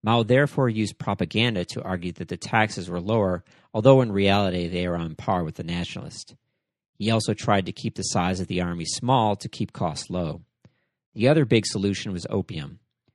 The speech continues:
Opium production was kept quiet, but the Chinese Communist Party became the largest heroin producers in China. By nineteen forty-four, the party was rich, in contrast to the Kuomintang, who were broke. The windfall enriched the party, and then the once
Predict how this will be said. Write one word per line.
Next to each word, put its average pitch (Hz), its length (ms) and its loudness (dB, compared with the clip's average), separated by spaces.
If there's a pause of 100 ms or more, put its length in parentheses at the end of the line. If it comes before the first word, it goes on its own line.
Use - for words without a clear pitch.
(320)
Opium 139 280 2
production 113 460 0
was 92 160 -2
kept - 360 -4
quiet, 87 520 0
but 98 80 -4
the 104 80 -8
Chinese 131 400 -2
Communist 110 460 -4
Party 101 260 0
became 92 300 -4
the 92 100 -6
largest 107 480 0
heroin 98 400 0
producers 85 480 -6
in 78 100 -10
China. 87 440 -6 (580)
By 95 100 -2
nineteen 110 360 0
forty-four, 104 560 0
the 92 100 -2
party 101 320 0
was 82 200 -8
rich, 98 340 -2
in 92 120 -12
contrast 95 640 -2
to - 80 -10
the 82 80 -6
Kuomintang, 90 720 -4
who - 80 -8
were 82 100 -6
broke. 90 440 -6 (640)
The 101 80 0
windfall 135 540 4
enriched 113 380 0
the 131 60 -2
party, 87 480 -2 (320)
and 95 200 -6
then 104 160 2
the 101 80 0
once 101 400 -2